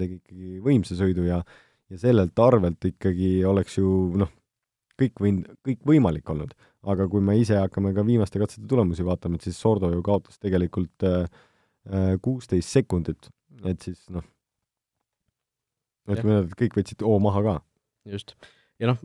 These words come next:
Speaker 2: Mikkelseni juurde juba tulla, siis tema meie ralli kolmas võitja siis on, äh, noh, esiteks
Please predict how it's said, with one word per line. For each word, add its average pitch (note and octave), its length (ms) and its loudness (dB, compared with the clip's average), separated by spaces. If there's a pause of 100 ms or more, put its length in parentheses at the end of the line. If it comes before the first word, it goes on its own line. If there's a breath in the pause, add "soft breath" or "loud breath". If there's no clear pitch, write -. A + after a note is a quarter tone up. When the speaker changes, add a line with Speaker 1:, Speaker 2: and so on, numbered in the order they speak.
(220)
Speaker 2:
Mikkelseni A#2 460 2
juurde A#2 180 4
juba B2 160 2
tulla, A2+ 240 4
siis - 240 -6
tema G#2+ 220 2
meie G#2 420 2
ralli A2+ 240 4
kolmas A#2 320 6
võitja B2+ 320 4
siis A2 160 2
on, B2 220 6 (100)
äh, G#2 240 2
noh, G2+ 140 -2 (100)
esiteks C3 540 0